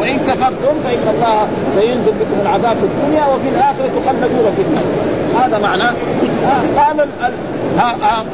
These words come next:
أهل القرية هذول، يعني: "إنا تطيرنا بكم، النهار ما جيتونا ما شفنا خير". أول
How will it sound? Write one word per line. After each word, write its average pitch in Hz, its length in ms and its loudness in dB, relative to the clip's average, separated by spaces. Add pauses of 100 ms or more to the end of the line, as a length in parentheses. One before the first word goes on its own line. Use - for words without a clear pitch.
(120)
أهل 202 60 0
القرية 196 460 2
هذول، 202 200 -2 (420)
يعني: 196 340 0 (340)
"إنا 285 360 2
تطيرنا 269 640 0
بكم، 262 380 0
النهار 285 320 2
ما 285 180 2
جيتونا 302 460 0
ما 277 140 2
شفنا 214 400 -2
خير". - 140 0 (880)
أول 269 180 2